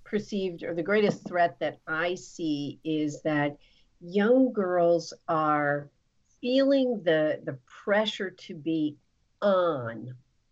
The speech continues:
all the time, that they don't get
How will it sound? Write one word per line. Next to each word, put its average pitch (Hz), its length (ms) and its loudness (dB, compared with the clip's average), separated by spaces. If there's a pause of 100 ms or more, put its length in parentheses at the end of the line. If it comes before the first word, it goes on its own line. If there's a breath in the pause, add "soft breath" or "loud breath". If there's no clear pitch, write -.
all 165 340 4
the 160 160 -4
time, 113 540 -10 (1000)
that 160 680 0 (100)
they 165 260 2
don't 196 720 0 (260)
get 156 580 0